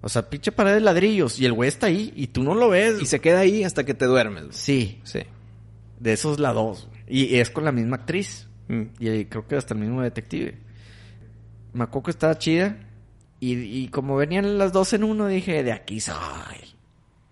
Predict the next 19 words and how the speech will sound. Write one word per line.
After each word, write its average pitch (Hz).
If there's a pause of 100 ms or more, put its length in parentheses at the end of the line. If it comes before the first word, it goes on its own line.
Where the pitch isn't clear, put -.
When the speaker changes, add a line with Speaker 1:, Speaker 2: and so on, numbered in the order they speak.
(520)
Speaker 1:
Lo 113
compré, 98
güey. 87 (220)
Para 104
terminar 113
ya 151
el 151
programa, 139 (760)
pues 104
ya 117
ves 127
que 160
ahorita 147
está 139
todo 139
el 135
furor 120
de 123
Halloween. 104